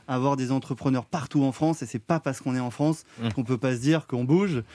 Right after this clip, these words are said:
Speaker 1: C'est pas parce qu'on est en France qu'on peut pas se dire qu'on essaye de faire des choses qui ont du sens et qu'on essaye d'avoir une
Speaker 2: Vous
Speaker 1: vision
Speaker 2: embauchez
Speaker 1: long
Speaker 2: là
Speaker 1: terme.
Speaker 2: encore en ce moment ?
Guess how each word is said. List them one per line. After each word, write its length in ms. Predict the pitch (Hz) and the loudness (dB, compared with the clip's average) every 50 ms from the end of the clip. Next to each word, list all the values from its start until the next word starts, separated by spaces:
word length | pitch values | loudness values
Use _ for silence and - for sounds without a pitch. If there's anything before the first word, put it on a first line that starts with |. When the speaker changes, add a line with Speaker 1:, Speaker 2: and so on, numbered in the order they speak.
| - - - | -20 -20 -12
Speaker 1:
C'est 140 | - - 127 | -6 -6 0
pas 160 | - 156 147 | 0 0 2
parce 180 | 139 143 - - | 2 -2 0 0
qu'on 120 | 143 131 | 0 0
est 40 | 131 | 0
en 80 | 127 | 0
France 240 | 117 - 160 156 151 | 0 0 0 0 0
qu'on 120 | - 139 113 | 0 -6 -8
peut 120 | - 120 | -8 -4
pas 120 | 123 127 123 | -2 -2 -2
se 40 | 117 | 0
dire 200 | 127 139 151 143 - - - - - _ | 2 2 2 2 0 -8 -18 -20 -16 _
qu'on 120 | - 131 | 0 0
essaye 240 | 127 123 - - 139 | 0 2 2 0 2
de 100 | 135 131 | 2 0
faire 180 | 117 - 135 123 | -2 -2 -2 -2
des 100 | 123 120 | -2 -2
choses 220 | - - 143 135 | 0 0 -2 -2
qui 80 | - 139 | -2 -2
ont 40 | 120 | -2
du 80 | 117 110 | -2 -2
sens 360 | - 143 143 151 - - - - - - _ | 0 0 0 0 -4 -6 -14 -18 -20 -14 _
et 80 | - 117 | -10 -4
qu'on 140 | - 120 117 | -2 0 0
essaye 200 | 110 - 135 131 | 0 0 0 2
d'avoir 240 | 127 123 120 120 | 2 2 0 0
une 60 | 120 117 | 0 0
Speaker 2:
Vous 60 | 113 | 0
Speaker 1:
vision 160 | 113 120 127 | 2 2 2
Speaker 2:
embauchez 180 | 131 127 123 117 | 4 4 2 2
Speaker 1:
long 60 | 123 | 2
Speaker 2:
là 60 | 165 | 2
Speaker 1:
terme. 120 | 165 151 | 2 2
Speaker 2:
encore 180 | - 131 135 131 | 2 2 0 -2
en 60 | 135 | -2
ce 60 | - - | -4 -2
moment ? 240 | 139 131 131 160 - | -2 -2 -2 -4 -6